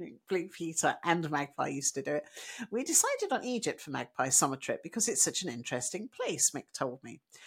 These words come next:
"But it was, <laughs> it was far too hot for me." Still, the further south we went, the better it got.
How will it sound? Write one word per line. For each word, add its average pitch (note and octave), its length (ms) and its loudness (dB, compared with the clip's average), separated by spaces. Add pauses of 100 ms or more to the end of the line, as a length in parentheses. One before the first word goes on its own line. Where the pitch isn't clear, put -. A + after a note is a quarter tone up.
(140)
"But F#3+ 100 0
it F#3 160 -4
was, E3+ 260 2 (120)
<laughs> B3 200 2
it G3+ 140 2
was C3+ 140 0
far A#3 300 12
too F3+ 280 2
hot - 320 2
for - 180 -8
me." D3+ 380 -4 (640)
Still, - 480 2 (220)
the F#3 60 -4
further A#4+ 380 8
south C4 460 4
we A#2+ 120 -8
went, - 260 -6 (160)
the C#3 60 0
better C3+ 340 0
it - 140 -4
got. F3+ 360 4